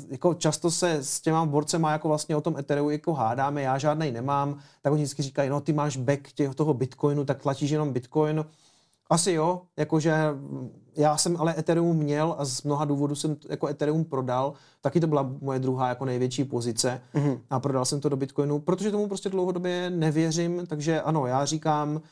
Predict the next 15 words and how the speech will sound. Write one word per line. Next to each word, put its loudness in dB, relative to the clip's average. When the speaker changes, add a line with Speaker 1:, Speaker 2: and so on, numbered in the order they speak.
Speaker 1:
já 2
říkám, 0
že 2
všechno 0
dlouhodobě 0
Speaker 2:
Mhm. -4
Speaker 1:
trenduje 0
k -8
nule, -2
co -10
se 0
týče 2
toho -2
našeho 0
kryptosvěta -2